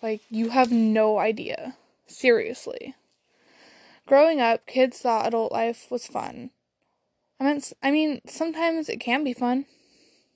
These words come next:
A lot of fun. But there's this thing called reality,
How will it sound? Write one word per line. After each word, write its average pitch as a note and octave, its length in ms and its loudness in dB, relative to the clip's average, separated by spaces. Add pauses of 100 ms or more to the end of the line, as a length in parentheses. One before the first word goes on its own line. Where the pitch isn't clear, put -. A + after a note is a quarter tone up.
(100)
A B3 60 2
lot C4+ 220 2
of C#4+ 100 -8
fun. - 280 -12 (1500)
But C4+ 180 8
there's C#4 220 6
this D4 140 -4
thing B3 240 0
called B3 220 -4
reality, A#3+ 580 0